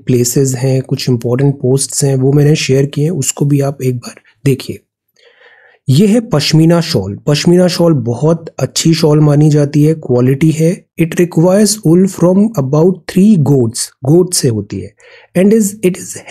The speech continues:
hand embroidered using very minute threads। A good quality पश्मीना shawl can pass through a finger ring। एक फिंगर रिंग, मतलब this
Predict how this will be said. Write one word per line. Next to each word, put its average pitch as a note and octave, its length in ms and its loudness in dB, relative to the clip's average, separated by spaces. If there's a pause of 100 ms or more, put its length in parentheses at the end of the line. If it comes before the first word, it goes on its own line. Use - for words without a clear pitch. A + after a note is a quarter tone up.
hand A#3+ 300 4
embroidered C#3+ 760 2 (280)
using F#3 360 4 (140)
very G#3 280 4 (120)
minute D3+ 420 2 (160)
threads। G2+ 380 -2 (600)
A F3 60 2
good E3+ 460 0
quality F#3 480 2
पश्मीना D#3 420 2
shawl D#3 500 0
can D3+ 160 2 (120)
pass C#3+ 200 -2 (120)
through C#3+ 240 0
a F3 40 2 (120)
finger D3+ 440 2 (120)
ring। A2 240 -4
एक D3 120 -2
फिंगर C#3+ 440 0
रिंग, A#2 260 -2
मतलब B2+ 320 -4
this B2+ 180 -2